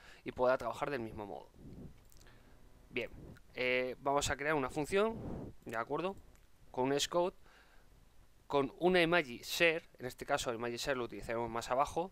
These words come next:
¿de acuerdo? Y con una, eh, con los sliders, en este caso,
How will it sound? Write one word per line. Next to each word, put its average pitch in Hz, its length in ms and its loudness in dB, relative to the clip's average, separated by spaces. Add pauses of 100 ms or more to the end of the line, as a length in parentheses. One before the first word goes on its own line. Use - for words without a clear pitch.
¿de 127 80 -8
acuerdo? 143 340 -4 (1200)
Y 165 100 0
con 165 160 4
una, 160 160 6
eh, 127 680 0
con 127 280 0
los 127 200 -2
sliders, 131 480 2
en - 0 -
este - 200 -8
caso, 156 380 -4